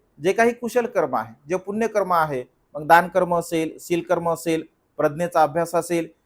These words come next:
या सर्व प्रकारच्या कुशल धम्माला त्याने अनुसरण केलं. तो श्रोतापन्न अवस्थेला प्राप्त झाला,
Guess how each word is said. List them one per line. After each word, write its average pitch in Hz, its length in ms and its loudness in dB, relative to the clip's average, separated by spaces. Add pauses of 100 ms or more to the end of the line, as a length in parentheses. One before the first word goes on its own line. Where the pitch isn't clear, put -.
(120)
या 208 200 6
सर्व 202 320 4
प्रकारच्या 208 600 2
कुशल 220 500 -2
धम्माला 180 520 2 (320)
त्याने 185 200 2
अनुसरण 180 480 -2
केलं. 190 240 0 (420)
तो 170 280 0
श्रोतापन्न 180 480 0
अवस्थेला 180 380 2
प्राप्त 175 340 0
झाला, 170 260 2